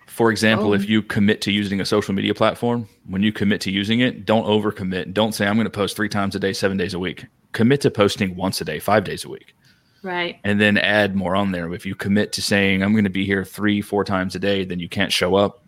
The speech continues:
Speaker 1: People are gonna leave and go somewhere else because when they follow you, they've given you permission to loiter on their digital real estate. And so when they say, "Yeah, I'll follow you," they expect you to show up.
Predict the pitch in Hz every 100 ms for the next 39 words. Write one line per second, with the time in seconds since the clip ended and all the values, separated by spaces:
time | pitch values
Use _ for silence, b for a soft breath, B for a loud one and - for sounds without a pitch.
0 | _ - 113 107 107 104 107 107 98 92
1 | 98 92 92 98 - - 104 - 165 127
2 | 92 98 - 98 - 143 147 95 90 92
3 | B B B B B 104 110 - 110 104
4 | 101 107 117 - 101 101 - 101 92 95
5 | 101 98 90 90 95 92 92 92 82 98
6 | 87 - 78 - _ _ 101 98 101 95
7 | 95 101 101 - 98 98 101 95 98 101
8 | 95 90 92 90 - - 101 - 85 -
9 | 87 82 -